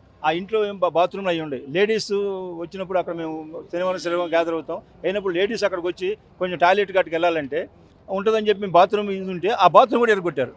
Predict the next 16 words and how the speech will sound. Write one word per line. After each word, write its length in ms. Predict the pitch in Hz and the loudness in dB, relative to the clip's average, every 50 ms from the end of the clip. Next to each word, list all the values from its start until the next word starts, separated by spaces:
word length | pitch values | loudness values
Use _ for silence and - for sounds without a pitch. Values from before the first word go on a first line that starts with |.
| - | -4
నైట్ 180 | 160 180 185 156 | -2 -2 -2 0
నైట్ 180 | 190 180 143 147 | -2 -4 -2 -2
వెళ్ళి 180 | 131 117 117 - - - - - _ _ _ _ _ _ - | -4 -6 -6 -14 -20 -20 -20 -20 _ _ _ _ _ _ 0
ఎట్లా 180 | 185 185 226 240 | 2 2 2 0
ఉందంటే, 220 | 233 233 233 226 | 0 0 0 2
లేడీస్ 320 | 196 190 226 233 214 185 214 | 4 4 4 4 4 0 -2
కనుక 160 | 220 208 196 | -2 0 2
బయటికి 300 | 165 - 202 185 196 190 | 4 4 4 2 2 -2
వెళ్తే 340 | 185 156 135 151 156 190 - _ _ - - _ _ - | -2 -2 0 -2 -2 -2 -6 _ _ -20 -20 _ _ 4
వా-, 180 | 151 190 214 214 | 6 8 8 8
వాళ్ళ 220 | 190 202 214 202 | 8 8 6 6
ఫోటోలు 280 | - 196 185 208 208 190 | 4 2 4 4 4 4
తీయటం 320 | 185 185 156 175 170 165 - _ _ _ _ - 185 | 2 -2 -2 -2 -4 -6 -8 _ _ _ _ 0 0
అటువంటివి 380 | 196 202 240 233 220 214 202 | 2 2 2 2 2 2 0
చూస్తున్నారు 320 | 196 180 175 180 156 139 151 | 0 0 0 -2 -4 -2 -4
గుండాలు. 300 | 165 160 147 127 117 | -2 0 0 0 -2